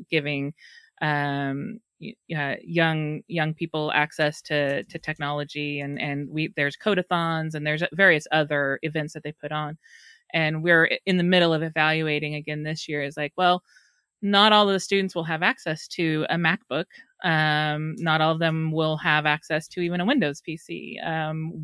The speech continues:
what are they coding on? And, um, is, you know, you know, Codespaces or, like, Replit, which has really, um, gone,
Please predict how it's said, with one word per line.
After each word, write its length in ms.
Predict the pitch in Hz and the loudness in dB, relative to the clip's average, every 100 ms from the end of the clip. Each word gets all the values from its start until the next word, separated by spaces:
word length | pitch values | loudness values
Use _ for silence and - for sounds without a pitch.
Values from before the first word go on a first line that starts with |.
| 156 | 0
what 240 | 175 170 | 4 6
are 140 | 165 | 4
they 140 | 165 160 | 2 0
coding 420 | - 175 165 156 | 0 -2 -2 -4
on? 280 | 147 143 147 | -8 -10 -8
And, 520 | - 165 160 160 165 _ - - _ _ - | -4 -2 -2 -4 -6 _ -20 -20 _ _ 2
um, 600 | 165 156 156 156 156 156 _ _ _ _ - 208 214 202 | 4 4 4 0 -2 -6 _ _ _ _ -20 -20 -4 4
is, 840 | 185 175 165 160 160 - - - | 6 6 4 2 -2 -8 -16 -12
you 120 | 180 | -6
know, 420 | 165 156 143 147 - - | -4 -4 -6 -8 -12 -14
you 180 | 170 147 | -12 -10
know, 200 | 139 143 | -10 -6
Codespaces 800 | - 233 - 208 190 202 185 180 175 | 0 0 2 0 2 4 4 4 0
or, 240 | 151 139 143 | 0 0 -2
like, 160 | 143 - | -6 -2
Replit, 400 | 151 175 208 190 | -2 0 0 -2
which 160 | 160 | -4
has 140 | 165 151 | -8 -6
really, 360 | 151 170 151 - _ _ _ 175 | -2 0 -2 -6 _ _ _ -2
um, 320 | 147 139 143 | 0 -2 -2
gone, 420 | 160 156 151 151 | 0 0 0 -4